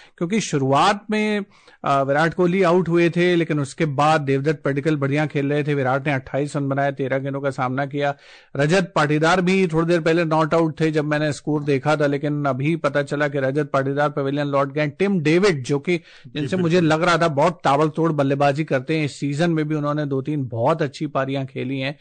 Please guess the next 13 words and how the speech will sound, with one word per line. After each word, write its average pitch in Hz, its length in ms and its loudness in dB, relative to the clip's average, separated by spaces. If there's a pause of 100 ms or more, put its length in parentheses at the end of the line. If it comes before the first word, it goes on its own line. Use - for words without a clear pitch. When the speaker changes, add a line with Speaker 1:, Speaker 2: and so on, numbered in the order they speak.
(380)
Speaker 1:
वो 170 120 2
भी 254 120 4
आउट 185 260 4
होकर 175 260 0
के 170 100 -2
वापस 143 420 0
लौट 147 300 0
गए 143 140 -2
हैं। 135 300 -4 (480)
तो 262 80 0
जब 285 140 0
सौ 208 520 2
रन, 233 340 0